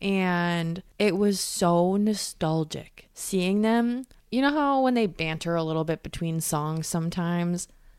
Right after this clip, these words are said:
They were talking about the last time they were on stage was over a decade ago, and smartphones weren't even a thing yet, and we heard all their music on LimeWire, and it was just flashback after flashback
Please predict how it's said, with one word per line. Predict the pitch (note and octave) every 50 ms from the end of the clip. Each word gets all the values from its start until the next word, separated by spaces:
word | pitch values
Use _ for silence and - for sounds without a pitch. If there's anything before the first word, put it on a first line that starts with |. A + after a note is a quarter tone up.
| - -
They | F#3+ G#3
were | B3 C#4+ E4
talking | - - C4+ A3+ A3+ A#3+ - B3+ C4
about | C4+ B3 C4 B3+ G#3+
the | - F#3+
last | F3 E3+ E3+ F3+ G3+ A3 - -
time | - C4+ B3 A#3+ A#3+ A#3+ A#3+ A#3
they | A3+ G#3 G3+ G3+
were | G3 F#3+ F#3+ F3 F3 E3+ E3+ E3 D#3+ - - - - - -
on | F3+ F#3 G3+ A3+ B3
stage | - - A3+ G#3 G3+ G3+ G#3 G3
was | G3 E3+ E3 E3 D#3+ - - -
over | G3 G#3 G3+ A#3 A#3+
a | A#3 A3+
decade | G#3+ F#3+ G3 - - G3+ F#3 F3+
ago, | F#3 E3+ F3+ F3 F3 F3 E3+ F3 F3+ - - -
and | F3+ F3 E3+ E3 E3 D#3+ D#3 D#3 D#3+
smartphones | - - - G3+ A3+ B3+ B3 - - B3+ B3 B3 A#3+ A3
weren't | A3+ A3 A3 G#3 -
even | G3+ F3 F3 D#3+ -
a | - -
thing | - - - D#4 F4 E4+ E4 E4+
yet, | D#4+ D#4+ D4+ D4+ D4+ D4 C#4+ C#4 C4+ - - - _ _ _ _ _ _ _ -
and | F3 F3+ F3+ F3
we | E3+ E3+
heard | E3 F3 E3 D#3+
all | E3 E3
their | D#3 D#3+ D#3 D#3
music | D#3 D#3+ D#3 D3 D3+ - C#3+
on | C#3+ D3 C#3 D3+ E3
LimeWire, | G3+ A#3+ B3+ B3+ B3+ B3+ B3 B3 B3 A#3+ A#3+ A#3+ A#3+ A#3+ A#3+ A#3+ A#3+ A#3+ - -
and | - F#3+ F#3+ F#3+
it | F3 -
was | A3+ D4 C#4+
just | F4+ F4+ - - - - -
flashback | - G3+ F#3+ G3 G3+ - A3 G#3 G#3 -
after | F3+ F3+ - D#3+
flashback | D3+ - - F#3 F3 F3+ G3 - - G3 F#3+ F#3 F#3 -